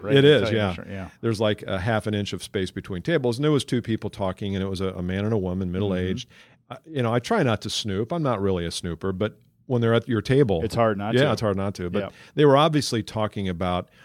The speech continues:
Speaker 2: I think it was like an accountability group where,
Speaker 1: Ah.
Speaker 2: uh, they were both looking for work i-, in the career search, and they probably get together once a week and kinda he-, hold each other accountable.
Speaker 1: Yeah,
Speaker 2: You,
Speaker 1: it's good.
Speaker 2: you, you're familiar with that
Speaker 1: Yeah.
Speaker 2: and have done that before when you've been looking for a job.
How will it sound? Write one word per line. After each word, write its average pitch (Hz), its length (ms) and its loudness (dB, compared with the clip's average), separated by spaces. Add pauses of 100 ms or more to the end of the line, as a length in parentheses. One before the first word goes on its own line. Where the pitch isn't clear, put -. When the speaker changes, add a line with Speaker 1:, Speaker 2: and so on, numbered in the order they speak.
(120)
Speaker 2:
I 110 60 -4
think 180 240 0
it 143 40 2
was 110 160 0
like 104 200 0
an 92 80 -8
accountability 95 800 -2
group 82 420 -6
where, 95 380 0 (200)
Speaker 1:
Ah. 92 240 -10 (140)
Speaker 2:
uh, 95 40 -2
they 110 140 2
were 117 120 2
both 127 260 2
looking 127 300 0
for 113 180 0
work 98 540 2 (100)
i-, 110 60 -8
in 110 160 -6
the 117 60 -2
career 107 280 4
search, 101 480 -2 (160)
and 107 100 -2
they 107 80 0
probably 123 220 2
get 113 100 2
together 104 240 2
once 98 220 0
a 95 60 -4
week 95 260 0
and 95 140 -4
kinda 98 220 -2
he-, 123 200 -8
hold 107 220 2
each 98 120 -4
other 87 220 -4
accountable. 90 420 -6
Speaker 1:
Yeah, - 80 0
Speaker 2:
You, 143 60 2
Speaker 1:
it's 139 80 -2
good. 127 200 2
Speaker 2:
you, - 60 -18
you're 113 120 0
familiar 92 360 -2
with 85 120 -2
that 90 240 0
Speaker 1:
Yeah. 82 100 2
Speaker 2:
and 82 80 -2
have 82 100 -6
done 85 140 -4
that 85 140 -6
before 85 300 -8 (680)
when 92 120 -2
you've 90 100 2
been 92 120 2
looking 90 220 0
for - 120 -4
a 101 40 -2
job. 92 260 -4